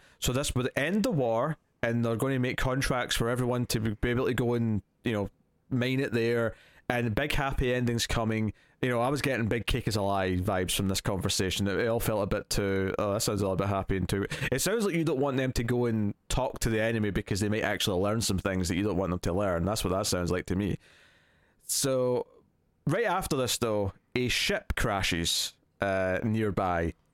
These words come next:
which was supposed to be a civilian transport ship, but it turns out to be, uh, a military vehicle,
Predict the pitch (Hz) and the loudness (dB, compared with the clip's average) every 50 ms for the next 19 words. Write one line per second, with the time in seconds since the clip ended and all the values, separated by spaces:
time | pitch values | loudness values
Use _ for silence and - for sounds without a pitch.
0 | - - - - 123 127 - - 123 - 147 139 - 202 254 233 - 269 214 196 | -14 -8 -4 -4 -2 -2 -2 -2 -2 -2 -2 -2 0 -2 -2 0 0 0 0 0
1 | 180 165 - - 131 135 147 139 127 110 - - 127 127 120 113 - 110 95 85 | 0 0 0 0 0 0 0 0 0 0 0 -2 -2 -2 -2 -2 -2 -2 -2 0
2 | - 110 95 - - 120 117 131 - - 190 233 254 220 202 180 165 - - 139 | 0 0 -2 -2 -2 -2 -2 0 0 -2 0 0 0 0 0 0 0 -2 -2 -2
3 | 127 127 117 117 113 110 110 107 104 - - - 104 107 104 98 - 139 185 233 | 0 0 0 2 2 2 2 0 0 -2 -2 -2 -2 0 0 0 0 0 0 0
4 | 214 151 - - 107 95 104 98 85 - 92 71 64 | 0 -2 0 -2 0 0 0 0 0 0 -2 -2 -2